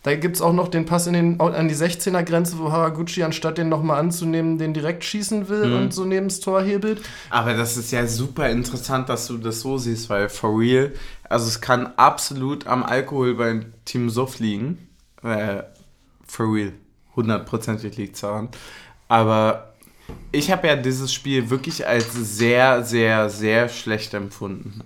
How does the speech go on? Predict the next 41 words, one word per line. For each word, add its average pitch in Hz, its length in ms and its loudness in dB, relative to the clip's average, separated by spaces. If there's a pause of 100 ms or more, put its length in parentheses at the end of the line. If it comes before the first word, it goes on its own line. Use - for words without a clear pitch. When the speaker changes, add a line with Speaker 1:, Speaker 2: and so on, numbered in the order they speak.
Speaker 2:
Also 113 300 0
wirklich. 120 360 -2
Und 127 160 2
Speaker 1:
Ich 165 120 0
hab 170 80 2
das 135 100 4
in 180 60 4
der 156 80 4
Speaker 2:
so 170 80 6
Speaker 1:
Halbzeit 190 240 4
gelesen 196 260 4
und 170 100 4
mich 143 140 4
sehr, 147 220 2
sehr 175 180 2
darüber 170 320 2
geärgert, 175 420 0
dass 143 140 -2
so 151 80 -6
viele 160 240 -2
Leute 147 320 0
das 151 140 -6
als 135 200 -4
so, 131 380 -4
so 151 200 -4
schlecht 170 320 -4
bezeichnen. 120 520 -2
Speaker 2:
Ja, 214 200 6
und 151 180 0
deswegen 165 340 0
find 156 180 -6
ich 147 100 -6
das - 200 -8
total 131 420 0
geil, 135 300 0
dass 123 180 -2
du 123 80 -4
das 113 220 -4
so 113 140 -4
sagst, 151 460 2
weil 110 220 2